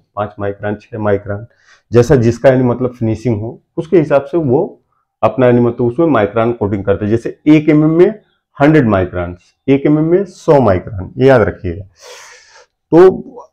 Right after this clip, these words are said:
अब वो ये क्वालिटी है, तो जो जैसे हमने, हम, हमको क्या करना है, ये चीज हम अंग्रेजी में जो लिख रहे हैं,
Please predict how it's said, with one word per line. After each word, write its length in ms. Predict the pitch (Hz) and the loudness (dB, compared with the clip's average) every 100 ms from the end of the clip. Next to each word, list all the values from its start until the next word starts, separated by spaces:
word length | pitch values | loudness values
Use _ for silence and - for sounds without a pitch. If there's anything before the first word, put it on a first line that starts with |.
| - | -4
अब 180 | 147 190 226 214 - - _ _ 147 107 - _ - | 0 4 4 4 0 -8 _ _ -10 -10 -12 _ -2
वो 240 | 123 151 | 2 6
ये 140 | 196 208 | 6 6
क्वालिटी 420 | 208 170 165 196 | 6 4 4 2
है, 100 | 180 | 0
तो 180 | 180 190 | 2 0
जो 300 | 127 135 - 107 | 0 -2 -2 -2
जैसे 280 | 104 101 180 | -2 -4 -8
हमने, 640 | - - 110 117 143 170 156 131 147 - - _ - | -8 -4 -2 0 0 -2 -2 -4 -6 -10 -18 _ -14
हम, 340 | 127 131 143 - | -4 -2 -2 -6
हमको 280 | 110 131 165 | -6 -4 -4
क्या 180 | 160 180 | -2 -2
करना 320 | 180 165 170 | -2 -4 -4
है, 200 | 156 160 - - _ _ | -4 -6 -10 -20 _ _
ये 160 | 151 160 | -2 0
चीज 140 | 170 | 2
हम 140 | 147 156 | 2 2
अंग्रेजी 380 | 147 135 135 156 | 2 2 0 0
में 120 | 156 | 0
जो 80 | 135 | 2
लिख 280 | 127 147 120 | 2 2 0
रहे 180 | 95 | -2
हैं, 180 | 90 95 | -4 -8